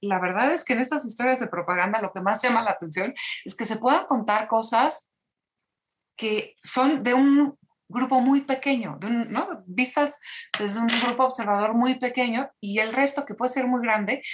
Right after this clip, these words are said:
lo van a ver muy diferente, pero se insiste en ellas de manera consistente, ¿no? Entonces, bueno, pues es esto, como que todo el mundo puede ver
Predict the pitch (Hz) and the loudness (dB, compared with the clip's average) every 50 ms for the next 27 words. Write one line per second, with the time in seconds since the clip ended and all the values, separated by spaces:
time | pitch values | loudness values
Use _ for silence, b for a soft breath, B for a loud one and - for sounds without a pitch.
0 | B B B B - 196 220 240 262 269 269 254 233 233 247 254 254 254 262 247 | B B B B -2 0 2 2 4 2 2 4 4 2 2 4 2 2 0 0
1 | - 208 190 190 185 185 - 240 262 - - 220 208 208 - 208 196 196 196 - | -2 -6 -6 -6 -8 -6 -6 -6 -6 -4 -4 -4 -2 -2 -2 -2 0 0 0 -2
2 | 233 220 - - - 277 277 247 208 202 190 180 190 214 208 - 180 170 165 170 | 0 -2 -4 -2 0 0 0 0 -2 -4 -6 -6 -8 -8 -8 -8 -8 -8 -8 -6
3 | 185 190 208 202 - 170 156 - - 156 - - 208 214 208 - - 147 147 b | -4 -6 -6 -6 -8 -4 -4 -4 -2 -4 -6 -8 -10 -12 -12 -14 -16 -16 _ b
4 | b b b b - 147 151 - 277 _ B B B B B B B B B _ | b b b b -10 -10 -8 -10 -12 _ B B B B B B B B B _
5 | _ - 185 180 208 185 160 180 175 160 151 143 - - - - - - - 196 | _ -6 -4 -4 -4 -2 -2 -2 -2 -2 -2 -6 -8 -12 -14 -14 -14 -8 -4 -2
6 | 185 - 214 202 254 262 262 - 196 160 160 - 196 185 156 185 202 - 269 277 | -2 0 0 2 2 2 2 0 0 -2 0 0 0 0 0 -2 0 2 4 4
7 | 294 302 302 277 269 269 262 254 269 262 262 247 240 233 240 226 226 220 220 214 | 6 6 6 6 4 4 4 4 4 4 4 2 2 2 2 4 4 2 2 0
8 | - | -6